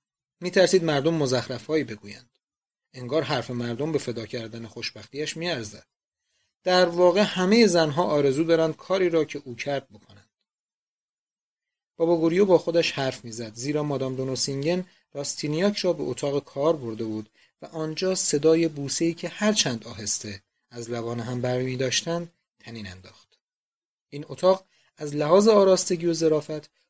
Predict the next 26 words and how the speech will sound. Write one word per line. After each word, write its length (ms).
با 140
آپارتمان 640
متناسب 640
بود 240
و 100
هیچ 360
کم 200
و 40
کسری 420
نداشت. 500
دلفین 440
وقتی 260
که 120
برای 300
شام 320
به 60
سالن 400
آمد 280
گفت: 340
"آیا 400
اینجا 420
مطابق 480
آرزوتان 560
هست؟" 540
اوژن 220
گفت: 300